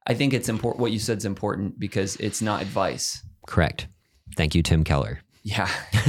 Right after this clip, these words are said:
Speaker 1: ex-, exactly.
Speaker 2: <laughs>
Speaker 1: Uh, you know, the difference between, uh, Christianity and every other religion out there is they wanna tell you how to get better and how to find your way to God. And Christianity,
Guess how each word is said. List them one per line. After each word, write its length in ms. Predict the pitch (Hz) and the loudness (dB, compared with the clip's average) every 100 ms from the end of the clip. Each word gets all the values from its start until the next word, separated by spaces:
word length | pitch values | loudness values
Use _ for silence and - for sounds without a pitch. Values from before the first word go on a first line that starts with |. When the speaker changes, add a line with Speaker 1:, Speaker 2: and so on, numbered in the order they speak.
| 127 123 143 160 | 6 6 6 2
Speaker 1:
ex-, 360 | 123 98 95 | 0 -2 0
exactly. 640 | 120 104 107 90 139 87 85 | 2 4 6 6 6 4 0
Speaker 2:
<laughs> 40 | - - - _ | -4 -6 -10 _
Speaker 1:
Uh, 300 | 123 117 110 - - - | 4 6 4 0 -10 -4
you 140 | 123 | 0
know, 180 | 113 107 | 2 2
the 180 | - 113 | 2 0
difference 360 | 110 131 139 127 | 0 0 0 -2
between, 600 | 113 - 110 107 101 - - | -4 -2 0 0 -2 -6 2
uh, 240 | 92 87 | 2 2
Christianity 720 | - 107 - 101 104 87 87 - | -2 -6 -2 -2 -2 -2 -4 -4
and 240 | 98 87 | -4 -2
every 300 | - 107 104 | -2 0 0
other 120 | 92 | 0
religion 360 | 90 92 98 92 | -2 -2 -2 -2
out 160 | 98 | -2
there 180 | 90 90 | -2 -2
is 340 | - 92 92 - | -2 -2 -4 -8
they 240 | 110 107 113 | -4 0 0
wanna 240 | 107 98 | 0 -2
tell 220 | - 101 | 0 0
you 240 | 98 95 - | 0 0 -4
how 240 | - 101 92 | -2 0 0
to 80 | 98 | -2
get 160 | 87 | -4
better 360 | 92 104 110 113 _ _ _ _ _ _ - | -2 0 -2 -4 _ _ _ _ _ _ -6
and 160 | 101 | -4
how 240 | 98 98 95 | 0 0 0
to 340 | - 98 87 | -2 -2 -2
find 320 | 87 107 104 | -2 -2 -2
your 140 | 104 98 | -2 0
way 140 | 98 | 0
to 80 | 92 | -2
God. 380 | - 69 - - _ _ _ _ _ _ _ _ _ _ | -2 -2 -4 -10 _ _ _ _ _ _ _ _ _ _
And 500 | 101 98 90 90 95 - _ _ _ - | -2 0 0 -2 -6 -10 _ _ _ -10
Christianity, 840 | - 95 - 117 110 92 82 101 | -4 -2 0 0 0 0 -2 -6